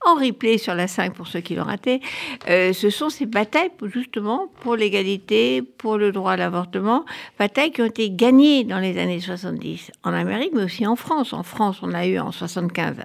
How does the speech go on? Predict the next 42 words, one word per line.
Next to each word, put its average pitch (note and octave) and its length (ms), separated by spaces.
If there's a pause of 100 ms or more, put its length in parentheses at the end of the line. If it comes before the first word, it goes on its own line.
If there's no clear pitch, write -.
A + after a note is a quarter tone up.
la - 180
loi - 280
Veil. D#4 400 (520)
En F3+ 120
soixante-sept, F#3+ 840
on E3+ 60
avait E3 280
eu F3+ 340 (100)
le F3 140
droit E3 220
à D#3+ 40
la D#3 80
contraception. E3 880
On - 40
était F3 260
très A3+ 340
en F#3+ 60
retard D#3+ 340
par D3+ 140
rapport F3 180
aux F3+ 80
Américaines F3 720
et F3+ 80
aux F#3+ 80
Anglo-Saxonnes, F3 720 (360)
mais A#3 180
quand A#3 140
même, B3 260
on, - 200 (200)
les G3+ 140
années G3+ 160
soixante-dix, A3 640
on G3 140
a F#3+ 100
fait G3+ 180
un G3 220
énorme A#3+ 800
bond F#3+ 220
en F#3 160
avant. F3 260 (400)
En F#3+ 180
Amérique, G#3 680